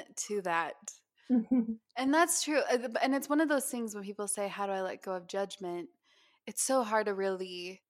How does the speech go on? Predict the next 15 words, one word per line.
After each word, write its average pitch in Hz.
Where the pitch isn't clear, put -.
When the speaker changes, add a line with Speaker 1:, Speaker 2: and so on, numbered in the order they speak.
Speaker 1:
really 202
explain 220
in 190
words. 220
Speaker 2:
Mm-hmm. 196
Speaker 1:
It 226
happens 214
when 190
you 185
get 185
more 190
in 185
tune 190
and 180
you 170